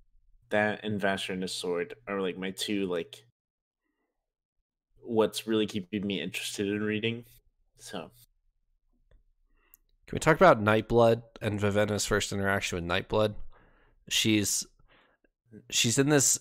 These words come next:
Speaker 2: alleyway, and she sees Nightblood on the floor, and she's about to get atta-, like, mugged by some, by some thugs that she was mugged by a couple weeks ago when she's a beggar. And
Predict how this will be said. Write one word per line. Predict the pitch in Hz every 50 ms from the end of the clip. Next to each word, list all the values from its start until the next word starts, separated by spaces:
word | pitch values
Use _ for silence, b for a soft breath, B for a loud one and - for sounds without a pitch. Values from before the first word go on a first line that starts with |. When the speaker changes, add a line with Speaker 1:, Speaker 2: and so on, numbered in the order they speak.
| -
Speaker 2:
alleyway, | 120 113 110 110 110 113 104 92 85 87 87 85 85 87 - - _ _ _ _ _ _ _ _ _ _ _ _ _ _ _ -
and | - 113 110 110 110 107 104 104 101 98 - - - - _ _ _ _ _ _ _ _ _ -
she | - - 120
sees | 113 - - - - 135 127 117 117
Nightblood | 131 123 127 123 - 120 117 113
on | 110 104
the | 95
floor, | - - - 120 107 104 98 95 92 92 - - - - -
and | 107 101
she's | - 117 110
about | 113 123 123 117
to | 123
get | 120 110
atta-, | - - - - -
like, | 110 98 90 -
mugged | 98 101 101 104 107 123 120 - -
by | 104 101
some, | 95 - - 95 87 87 - - - _ _ _ _ _
by | - 95
some | 90 - 98 95
thugs | - - 98 101 101 - -
that | 101 92
she | - - 95
was | 90 -
mugged | 95 95 95 95 - - - - - -
by | 98 95 95 92
a | 92 92 90 -
couple | - - - 90 - 92
weeks | 92 90 90 - - 110
ago | 107 107 107 107 107
when | 107 104 107 104 98
she's | - - - 92 98
a | 87
beggar. | - 98 98 101 117 123 123 b b b b b b b b b b b b b _ _ _ _ _ _ -
And | - 117 113 110 110 104 104 98 - -